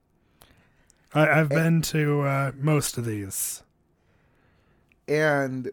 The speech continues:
Speaker 2: when I'm looking, uh, up Kansas City, Kansas, not Kansas City, but
Speaker 1: Kansas
Speaker 2: Kansas.
Speaker 1: City is in Missouri.
Speaker 2: I know. That's why I stopped myself. There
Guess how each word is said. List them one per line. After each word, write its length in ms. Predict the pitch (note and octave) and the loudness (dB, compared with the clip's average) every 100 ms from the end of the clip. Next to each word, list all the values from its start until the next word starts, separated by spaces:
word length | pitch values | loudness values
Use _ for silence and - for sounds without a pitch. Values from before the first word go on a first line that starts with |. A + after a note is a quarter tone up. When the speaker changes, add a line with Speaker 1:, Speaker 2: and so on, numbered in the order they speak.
| - | -10
Speaker 2:
when 580 | C#3 D3+ C#3 C3 B2+ - - | -6 -4 -2 -4 -6 -10 -8
I'm 400 | C3 C3 B2+ C#3 | -6 -4 -6 -4
looking, 680 | F#3 G3+ C#3+ A#2 G#2+ G#2 - _ _ - | -4 -4 -6 -6 -6 -8 -14 _ _ -8
uh, 340 | A#2+ A2+ G#2+ - | -4 -4 -6 -6
up 300 | B2 B2+ - | -6 -6 -8
Kansas 420 | - C#3+ C#3+ C3+ | -6 -4 -6 -8
City, 320 | - D#3 D3 - - | -10 -8 -8 -12 -2
Kansas, 580 | C#3 D3 D3 F3+ E3+ - | 0 0 -2 -8 -10 -10
not 200 | A2 A2 | -10 -8
Kansas 260 | A2+ C3 | -12 -12
City, 260 | - G2 G#2 _ | -12 -12 -12 _
but 120 | A2 | -14
Speaker 1:
Kansas 400 | - - D3+ E3 | -4 0 2 2
Speaker 2:
Kansas. 80 | - | 2
Speaker 1:
City 260 | E3 D#3 D#3 | 4 4 2
is 140 | D3+ | 2
in 140 | E3 | 2
Missouri. 540 | F3+ D3+ C#3 B2+ C#3+ - - | 2 2 2 0 -2 -6 -6
Speaker 2:
I 100 | B2 | -2
know. 180 | A#2+ - | -2 0
That's 180 | A#2 A#2 | -2 0
why 140 | A2+ | 0
I 60 | A#2 | 0
stopped 460 | - - A#2 A#2 | -2 -2 -2 -2
myself. 600 | B2+ C#3+ - A#2 A2+ C#3+ - - - _ _ _ | -6 -8 -4 -4 -4 -8 -16 -20 -20 _ _ _
There 720 | G2+ G#2+ A2+ B2 C#3+ D3+ - | -20 -8 -4 -2 -2 -2 -6